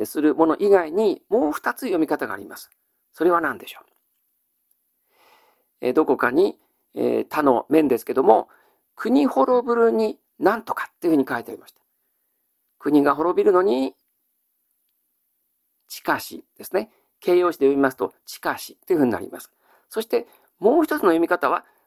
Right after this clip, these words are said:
その例文から、えー、考えていくんです。えー、国滅ぶるに近しってことは、もう、ほんど、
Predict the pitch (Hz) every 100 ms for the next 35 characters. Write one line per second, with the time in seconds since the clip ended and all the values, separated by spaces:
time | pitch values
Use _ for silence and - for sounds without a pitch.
0 | - - 233 269 - _ - 156 165 170
1 | - - - _ _ _ _ - - -
2 | _ - 147 139 - 107 95 85 - _
3 | _ _ _ - 117 113 - 214 254 240
4 | 262 262 254 233 202 - - 262 170 -
5 | 160 156 - 123 190 139 - - - 214
6 | 214 117 _ _ _ - 285 - _ _
7 | _ _ _ _ _ _ 226 269 240